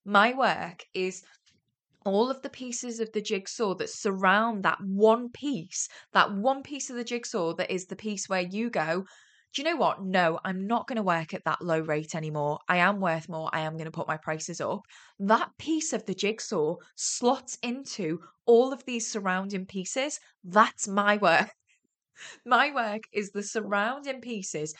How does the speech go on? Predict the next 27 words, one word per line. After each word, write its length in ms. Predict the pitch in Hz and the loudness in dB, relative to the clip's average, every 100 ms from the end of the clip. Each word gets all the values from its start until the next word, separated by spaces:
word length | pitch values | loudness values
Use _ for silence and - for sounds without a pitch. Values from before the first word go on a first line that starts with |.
| - - | -12 -4
the 80 | |
surrounding 540 | 233 247 240 254 294 285 | -2 0 2 0 -4 -8
pieces 400 | 247 233 233 202 | -8 -4 -4 -2
that 220 | 214 - | -6 -4
give 280 | 233 254 240 | 0 0 0
you 400 | 226 160 165 190 - _ _ | -2 -2 -2 -8 -10 _ _
the 80 | 208 | -4
capacity 720 | 208 - 226 - 240 233 180 | -4 -4 -4 -4 -4 0 -2
to 180 | 165 196 | -2 -6
hold 380 | 165 233 269 254 | 0 2 2 -2
the 80 | 233 | -4
discomfort 800 | 220 - - 381 - 165 160 - - - - | -4 -4 -6 -6 0 0 0 -8 -18 -2 2
of 160 | 202 | 4
what 180 | 277 - | 4 4
happens 400 | 320 - 285 240 | 0 -4 -4 -2
in 140 | 226 | -2
the 80 | 214 | -2
void 500 | 185 214 262 214 170 - - | 0 2 2 0 -4 -8 -6
when 160 | 202 196 | -2 0
you're 140 | 196 | 0
getting 340 | 196 - 185 | 0 -2 -4
less 400 | 185 196 196 - | -2 0 0 -2
inquiries 840 | - 180 - 185 202 208 160 156 - - _ | -6 -6 0 4 4 2 -2 -4 -8 -14 _
because 500 | 214 - - 190 190 | -4 -4 -2 -2 0
you 100 | 185 | -4
have 200 | 180 170 | -2 -4
changed 580 | - 170 156 151 - | -2 -4 -4 -8 -10